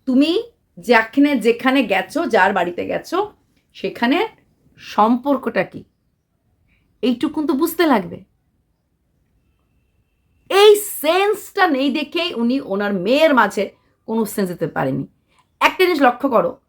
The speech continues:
মা মেয়ের এরকম ইলিং ফিলিংয়ের জায়গা, ওর বৌদিটাকে দেখো তো,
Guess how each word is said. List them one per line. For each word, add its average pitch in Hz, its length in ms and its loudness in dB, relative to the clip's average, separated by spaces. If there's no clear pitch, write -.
মা 254 360 6
মেয়ের 320 240 -4
এরকম 277 460 -2
ইলিং 285 300 -2
ফিলিংয়ের 262 320 0
জায়গা, 214 320 2
ওর 196 120 -2
বৌদিটাকে 247 460 0
দেখো 285 200 -6
তো, 370 220 -12